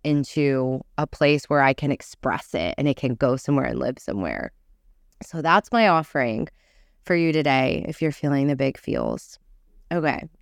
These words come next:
so let's talk about Italy because, uh, so if you've ever been to Italy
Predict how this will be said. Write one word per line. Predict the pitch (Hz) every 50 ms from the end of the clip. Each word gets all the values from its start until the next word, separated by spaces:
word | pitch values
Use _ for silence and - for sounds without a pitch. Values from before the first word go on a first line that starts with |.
| - -
so | - - 185
let's | 180 208 247 294 - -
talk | 339 339 339 -
about | 392 359 330 302 294 277 - -
Italy | 175 175 170 160 156 151 143 139 139 139
because, | - 180 180 - - 185 170 160 160 156 156 156 151 151 151 160 160 156 - _ _ _ _ _ _ _ _ _ _ _ _ _ _ _ -
uh, | - 202 190 165 160 - 160
so | - - - 226 220 226
if | 226 -
you've | 285 320 339 381
ever | 370 359 - 359 330
been | - - 180 170 165 180
to | 170 180
Italy | 156 160 156 156 156 160 151 147 147 -